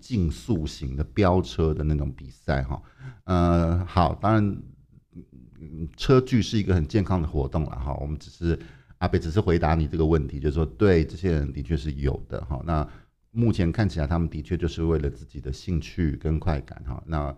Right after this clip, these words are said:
阿北只是在这边要帮阿迪呢，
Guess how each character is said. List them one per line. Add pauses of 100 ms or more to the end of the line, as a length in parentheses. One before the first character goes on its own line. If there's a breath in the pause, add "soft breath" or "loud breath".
(140)
阿
北
只
是
在
这
边
要
帮 (280)
阿 (120)
迪
呢，